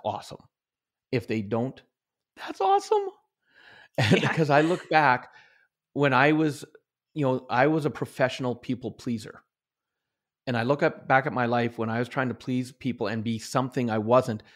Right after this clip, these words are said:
Speaker 1: to try and make them happy. And I look at the energy I wasted, the time. No wonder I was, you know, exhausted. And the moment I chose to say, "This is me world, like me or don't, I have no attachment to that,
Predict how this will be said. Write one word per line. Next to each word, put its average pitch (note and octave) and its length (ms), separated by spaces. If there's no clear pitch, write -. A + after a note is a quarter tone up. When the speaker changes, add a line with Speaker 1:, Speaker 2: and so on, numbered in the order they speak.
Speaker 1:
to - 80
try B2+ 180
and A#2 100
make A2+ 180
them A#2+ 160
happy. C3 340
And A#2+ 80
I A2+ 60
look A2+ 200
at G2+ 80
the A2 220
energy B2 340
I A#2 40
wasted, A#2+ 480
the - 80
time. A2+ 440
No A2+ 100
wonder A#2 380
I A#2+ 100
was, A2+ 360
you B2+ 100
know, A2+ 240
exhausted. A#2+ 760
And C3 160
the B2 40
moment C#3 420
I B2+ 180
chose C3 460
to B2+ 100
say, A2 260
"This B2 240
is A2+ 100
me A#2+ 220
world, A2 360
like C3 240
me D3 100
or C3 80
don't, A#2 340
I A2+ 120
have A2+ 120
no A#2+ 180
attachment B2+ 500
to A2 60
that, A2 220